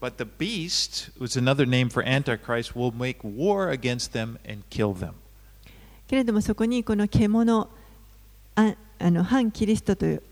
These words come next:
Speaker 2: 呼ばれるものですけれども、この獣がやってきて、そしてこの二人と戦って彼らを殺します。
Speaker 1: And this will make people happy.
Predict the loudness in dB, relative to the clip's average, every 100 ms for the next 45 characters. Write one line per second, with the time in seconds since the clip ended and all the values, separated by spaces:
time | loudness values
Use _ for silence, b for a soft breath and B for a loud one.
0 | -2 0 2 2 2 2 2 2 0 0
1 | -2 0 0 0 -2 0 2 4 2 2
2 | 2 2 0 -2 0 0 0 B B B
3 | 2 2 2 2 2 2 2 2 2 0
4 | 2 2 -2 -4 B B 0 2 6 4
5 | 4 0 0 -2 0 2 2 -2 -2 0
6 | 2 2 2 2 2 2 -2 -6 -6 -14
7 | -10 -8 -6 -6 -6 -4 -6 -6 -10 -8
8 | -12 -12 -16 -16